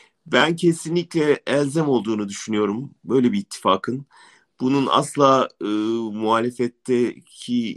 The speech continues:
yapılanmayı bölecek bir şey olacağını düşünmüyorum. Güçlendirebilir hatta. E, birçok insan Türkiye'de muhalif kimlikli, solcular, Kürtler, Aleviler, azınlık mensupları, e, kerhen oy ver-,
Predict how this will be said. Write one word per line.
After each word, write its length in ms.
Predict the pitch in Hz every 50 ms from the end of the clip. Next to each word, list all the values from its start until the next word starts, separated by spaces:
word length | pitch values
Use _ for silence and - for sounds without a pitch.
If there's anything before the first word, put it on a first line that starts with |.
| - -
yapılanmayı 840 | - 78 87 95 95 - - 107 101 104 107 107 107 107 107 104 107
bölecek 420 | 110 104 110 - 120 123 123 -
bir 40 | -
şey 160 | - - 120
olacağını 580 | 104 98 101 104 117 110 107 107 104 95 95 90
düşünmüyorum. 600 | 104 104 - - 127 120 113 101 87 80 73 92
Güçlendirebilir 800 | 104 110 - - - 113 104 104 101 101 104 107 107 117 135 107
hatta. 420 | 92 87 - _ - 80 82 117 - _ _ _ _ _ _ _ _ _ _ _ _ _ - -
E, 60 | - 123 135 135 135 131 123 117
birçok 340 | 151 180 - 190 165 160 143
insan 360 | 123 117 - - 110 107 110
Türkiye'de 400 | - 104 98 - - 110 92 107
muhalif 420 | 107 107 107 110 104 107 113 -
kimlikli, 540 | - - 113 101 98 90 85 - - - 98
solcular, 680 | 101 - - 98 101 107 101 - 107 95 92 92 - -
Kürtler, 520 | - - 107 85 - _ 104 104 101 92 - -
Aleviler, 640 | - 117 107 98 98 98 101 98 95 101 104 101 98 - - -
azınlık 420 | 101 98 101 101 101 101 - _
mensupları, 800 | 92 92 101 - - - _ _ 107 107 104 98 104 104 104 101 - _ _ _ - - - _ _ _ _ - -
e, 60 | - 110 107 107 110 107 107 104 104 104 101 98 95 92 87 78 - - - _ _ _ _ - - - - - - - _ _
kerhen 400 | - - 165 175 180 165 156 123
oy 220 | 101 92 85 76
ver-, 220 | 73 78 76 71